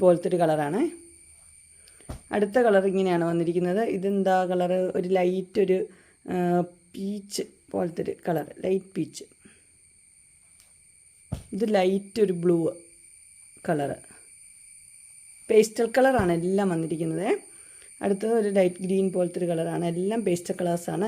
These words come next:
എല്ലാം നല്ല സോഫ്റ്റ് ആയിട്ടുള്ള നല്ല കോട്ടൺ ആണ്, നല്ല കോട്ടൻ്റെ മെറ്റീരിയലാണ്.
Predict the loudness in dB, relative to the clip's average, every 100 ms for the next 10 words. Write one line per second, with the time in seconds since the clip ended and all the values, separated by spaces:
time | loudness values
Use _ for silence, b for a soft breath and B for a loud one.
0 | -2 -2 0 0 0 -2 B B 0 6
1 | 8 10 8 4 2 2 2 0 2 0
2 | 0 0 0 2 2 2 0 0 0 0
3 | 0 0 0 0 0 0 2 2 2 0
4 | 0